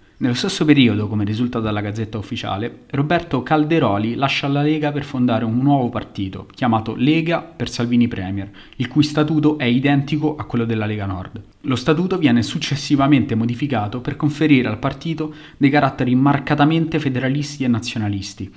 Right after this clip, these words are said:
Il partito ha inoltre un simbolo totalmente privo degli storici richiami leghisti, riportando solamente la nuova denominazione. La strategia di Salvini, che porta la Lega a trasformarsi definitivamente in un partito di estrema destra, è infine premiata dal miglior risultato elettorale della sua storia fino a quel momento.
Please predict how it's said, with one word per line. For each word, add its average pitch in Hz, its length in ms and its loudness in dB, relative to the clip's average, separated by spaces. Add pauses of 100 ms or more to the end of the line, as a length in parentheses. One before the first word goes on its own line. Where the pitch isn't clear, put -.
Il 147 120 -2
partito 180 460 2
ha 151 120 2
inoltre 147 320 6
un 123 60 4
simbolo 139 520 4
totalmente 147 680 4
privo 143 360 2
degli 143 280 0
storici 131 460 0
richiami 123 300 2
leghisti, 107 580 -4 (180)
riportando 127 560 2
solamente 123 800 4
la 120 120 0
nuova 117 220 2
denominazione. 110 920 -4 (180)
La 151 120 4
strategia 190 540 2
di 180 80 2
Salvini, 123 640 4
che - 120 -2
porta 147 320 0
la 120 80 4
Lega 135 240 6
a - 40 -4
trasformarsi 117 1080 -2
definitivamente 123 920 4 (100)
in 104 100 -2
un 101 120 -2
partito 113 440 -4
di 113 120 -2
estrema 113 380 -2
destra, 110 480 -4
è 143 100 0
infine 143 340 4
premiata 147 540 4
dal 127 180 2
miglior 151 460 6
risultato 131 500 0
elettorale 120 500 0
della 110 180 -2
sua 117 120 -8
storia 104 480 -8
fino 123 180 2
a 120 40 -2
quel 123 180 2
momento. 98 540 0